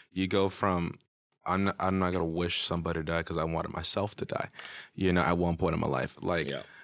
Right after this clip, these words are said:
Speaker 1: I think that's the, there's just one person who said, "We need less finger pointing and we need more thumb pointing,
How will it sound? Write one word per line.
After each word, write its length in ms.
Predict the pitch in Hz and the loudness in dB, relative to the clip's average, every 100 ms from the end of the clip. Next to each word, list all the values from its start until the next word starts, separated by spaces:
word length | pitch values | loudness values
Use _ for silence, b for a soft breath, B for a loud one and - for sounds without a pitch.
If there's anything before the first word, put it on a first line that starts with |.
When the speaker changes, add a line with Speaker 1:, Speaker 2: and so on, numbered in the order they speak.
| B _ _ _ _ _ _ _ _ _ _ _ _ | B _ _ _ _ _ _ _ _ _ _ _ _
Speaker 1:
I 80 | 123 | 2
think 260 | 120 180 165 | 4 2 4
that's 260 | 123 - | 2 2
the, 320 | - 95 71 - - B B B B B B _ _ - | 4 4 4 0 -8 B B B B B B _ _ 0
there's 180 | 110 110 | 2 4
just 140 | 107 | 2
one 360 | 107 104 104 107 | 2 4 4 4
person 400 | 104 92 92 90 | 2 2 2 2
who 160 | 92 | 2
said, 320 | 90 - 87 85 | 2 2 2 2
"We 280 | 90 90 - | 2 2 0
need 300 | 92 95 92 | 0 0 2
less 200 | 85 85 | 0 0
finger 260 | - 85 85 | -2 0 0
pointing 320 | - 78 76 | 0 0 0
and 100 | 78 | 0
we 80 | 76 | -2
need 160 | 80 | -2
more 160 | 82 - | -2 -4
thumb 240 | - 80 | -2 -4
pointing, 360 | 85 50 85 | -4 -8 -8